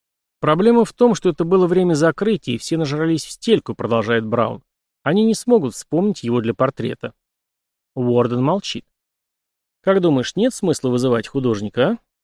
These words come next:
Уорден смотрит в ответ скептически. «Рисованные портреты даже у хороших свидетелей никогда не похожи на подозреваемого. Все чёрные почему-то смахивают на Эдди Брауна, а все белые, в зависимости от цвета волос, вылитые двойники Даннигена или Лэнсмана».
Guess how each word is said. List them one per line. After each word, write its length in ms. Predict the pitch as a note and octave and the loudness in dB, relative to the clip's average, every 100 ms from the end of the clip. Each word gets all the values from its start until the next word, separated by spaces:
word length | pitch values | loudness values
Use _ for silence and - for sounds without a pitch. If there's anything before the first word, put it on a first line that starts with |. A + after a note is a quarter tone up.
| _ _ _ _ | _ _ _ _
Уорден 420 | C3+ C3 B2+ A#2 A#2 | -4 0 0 0 -6
смотрит 480 | - C#3+ F3 F3+ | -2 -2 -2 -4
в 60 | B2 | -2
ответ 320 | A2+ A2 A2+ | -2 -2 -6
скептически. 800 | - - - A#2 A2 - - A2+ _ _ _ _ _ - | -6 -12 -10 -14 -12 -16 -14 -16 _ _ _ _ _ -2
«Рисованные 480 | D3 - B3 A#3 G#3 | -2 2 2 4 2
портреты 460 | G3+ - A3+ G3+ | 0 0 -2 0
даже 240 | F3+ F3+ F#3 | 0 0 0
у 20 | |
хороших 380 | - G3 F3 - | 0 0 0 -4
свидетелей 520 | F#3 F#3+ A#3+ D#3 B2+ | -6 -4 -4 -2 0
никогда 360 | B2 A#2+ A#2 | 0 0 0
не 100 | B2 | 0
похожи 440 | - A#2+ - A#2 G#2+ | -2 -6 -2 -4 -2
на 80 | A2 | -8
подозреваемого. 840 | A2+ A2 B2+ C3+ G#2+ G#2 B2 - _ _ _ _ _ | -6 -4 -2 0 -2 -2 -8 -16 _ _ _ _ _
Все 220 | - C#3 | -6 -4
чёрные 380 | B2 D#3+ D3+ C#3 | -2 -2 0 -2
почему-то 440 | - - C#3+ C3 B2+ | -4 -4 -4 -2 -4
смахивают 540 | C#3 C#3 - C#3 B2+ | 0 0 0 -2 0
на 180 | C#3+ C#3+ | 0 0
Эдди 140 | C3+ | -2
Брауна, 460 | D3 G#3 F#3+ A#2+ A2+ | -2 0 2 0 -2
а 20 | |
все 220 | - C3+ | -4 -6
белые, 380 | B2+ F#3+ F#3+ A#2+ | -2 -2 0 0
в 20 | |
зависимости 600 | G#2+ A#2+ B2 - A2+ - | 0 0 0 -6 -8 -4
от 100 | A#2 | -6
цвета 320 | - C3 - | -4 -4 -4
волос, 400 | A#2+ C3 F#3 G3+ _ _ _ - | -2 0 0 -4 _ _ _ -10
вылитые 440 | D3 B3 A#3 E3 | 0 2 2 0
двойники 440 | C3+ C#3 C#3+ - B2+ | 0 0 0 -2 -2
Даннигена 520 | C3+ G#3+ G#3+ F3 D#3+ | 0 2 0 0 -2
или 200 | A3 A#3+ | -2 0
Лэнсмана». 600 | C3+ B2 A2 - A2+ A#2 | 0 -2 -6 -4 -6 -6